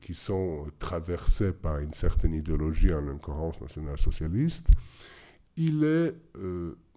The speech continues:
quasiment impossible, et c'est le danger et l'ambivalence de l'image de façon générale, et il est vrai qu'on peut lui dire ce qu'on veut, on peut très bien regarder cette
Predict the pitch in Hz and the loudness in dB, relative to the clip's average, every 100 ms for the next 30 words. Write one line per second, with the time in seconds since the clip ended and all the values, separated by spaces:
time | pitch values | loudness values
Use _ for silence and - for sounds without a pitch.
0 | _ - - 139 123 123 117 107 101 - | _ -14 -6 -4 -2 -2 -2 -2 -4 -6
1 | - 143 131 110 95 82 85 73 - - | -2 -4 -2 -4 -4 -4 -6 -6 -10 -6
2 | 113 107 95 98 95 87 104 110 107 - | -4 -4 -2 -2 -2 -4 -2 -2 -2 -4
3 | 90 87 85 90 90 92 101 98 95 - | -4 -4 -4 -6 -4 -2 -2 -4 -6 -8
4 | 85 87 90 92 92 90 - 85 98 85 | -8 -6 -6 -4 -4 -6 -6 -6 -4 -4
5 | 85 80 78 98 123 165 - - - - | -2 -4 -2 -2 -2 -4 -10 -20 -20 -20
6 | - - 92 101 90 87 87 101 98 - | -20 -12 -10 -6 -6 -6 -4 -6 -6 -6
7 | 85 80 - 98 87 78 80 90 85 - | -8 -8 -6 -6 -4 -4 -6 -6 -8 -8
8 | - 78 78 92 123 165 - _ - _ | -8 -6 -4 -2 -2 -4 -12 _ -20 _
9 | _ - 117 113 131 143 - 120 101 98 | _ -6 -6 -4 -2 -2 2 0 0 0
10 | 92 82 - 71 80 85 90 82 90 92 | 0 -2 -6 -8 -6 -6 -6 -6 -8 -6
11 | 101 92 - 87 - - 82 - - - | -6 -6 -10 -18 -12 -8 -8 -10 -12 -8